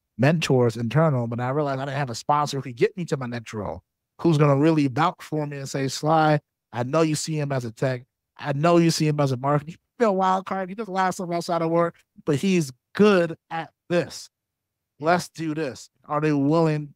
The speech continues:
to put their name on the line for you, right? To get there, you're gonna need, well, as a male ally or a female ally or someone outside to really vouch for you. I found that really helps you get to that next level.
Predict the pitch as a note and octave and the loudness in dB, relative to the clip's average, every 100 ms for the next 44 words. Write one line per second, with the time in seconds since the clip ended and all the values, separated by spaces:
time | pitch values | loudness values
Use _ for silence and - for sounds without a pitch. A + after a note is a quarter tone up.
0 | - C#3+ C3 C3 C#3 - C#3+ C3+ D3 C#3+ | -6 -2 -2 -2 -6 -6 -6 -4 -4 -4
1 | C#3 C#3 C#3+ - E3 E3 A#2 A#2+ B2+ - | -4 -4 -4 -2 0 0 0 -4 -6 -6
2 | C3+ A#2 G3+ - C#3+ C#3 C3 D#3+ C#3+ B2+ | -6 4 2 4 -2 -2 0 -2 -2 -4
3 | C3+ E3 G3 E3 B2+ A2+ - B2+ C3 B2+ | -8 -6 -4 -4 -4 -6 -6 -2 0 0
4 | A#2+ A#2+ D3+ D#3 D#3 D#3+ D#3 D#3 D3+ D3+ | -2 0 2 2 2 0 0 -2 -4 -10
5 | _ _ _ _ - C3 A2+ D3+ D#3+ D#3 | _ _ _ _ 0 2 2 0 2 2
6 | D3+ D3 D3+ D3+ D3 D3+ C#3+ B2 - G3 | 2 2 2 2 0 0 -2 -4 -2 -2
7 | F#3 E3+ E3+ D#3+ - E3+ D#3+ D3 C3+ B2 | 0 0 0 -2 -6 -6 -6 -4 -6 -8
8 | _ _ _ C3 D#3+ D3 B2+ C3+ D#3+ - | _ _ _ -2 0 0 -2 -2 -4 -4
9 | E3+ E3+ E3+ C#3 C#3 D3+ C#3+ C3+ - A2+ | 0 2 2 0 -2 -2 -2 -4 -10 -4
10 | D3+ D#3 A#2+ A#2+ D3 C#3+ C3+ B2+ C#3 C3 | -4 -4 -4 2 2 2 0 -2 -2 -4
11 | - B2+ C3 B2+ B2 A#2+ B2 - B2+ C#3 | -10 -8 -8 -6 -6 -6 -8 -4 -2 -2
12 | C#3 | -4